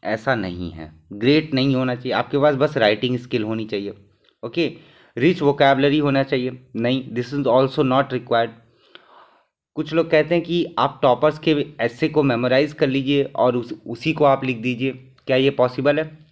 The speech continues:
नहीं, पहली बात तो ये पॉसिबल नहीं है। दूसरी बात, अगर आप रट भी लेंगे और वो टॉपिक नहीं आएगा तो फिर आप अपने लॉस में रहेंगे। मेमोराइज फैक्ट्स, क्या फैक्ट्स और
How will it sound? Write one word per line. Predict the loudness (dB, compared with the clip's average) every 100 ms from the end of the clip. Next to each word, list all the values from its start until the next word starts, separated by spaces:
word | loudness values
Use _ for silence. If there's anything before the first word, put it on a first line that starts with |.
| -8
नहीं, | -2 -2 2
पहली | 2 4
बात | 2 2
तो |
ये | 0
पॉसिबल | 0 0 0 0
नहीं | 0 -2
है। |
दूसरी | -4 -4 0
बात, | 2 2
अगर | 2 2
आप | 2 2
रट | 2
भी | 0 0
लेंगे | 0 0 2
और | 2
वो | 2 0
टॉपिक | 0 -2 -2 -2
नहीं | 0 0 0
आएगा | 0 0 -2 -4 -8 -20 _ -6
तो |
फिर | 0 0 0 -8 -20 -20 _ _ -4
आप | -2 0
अपने | 0 0
लॉस | 4 4 2 -2
में |
रहेंगे। | -8 -10 -14 -18 _ _ _ _ _ _ _ _ -4
मेमोराइज | -2 2 2 2 2
फैक्ट्स, | 2 2 0 -10 -14 -2
क्या | 0
फैक्ट्स | 2 0 2 -2 0
और | 2 4 2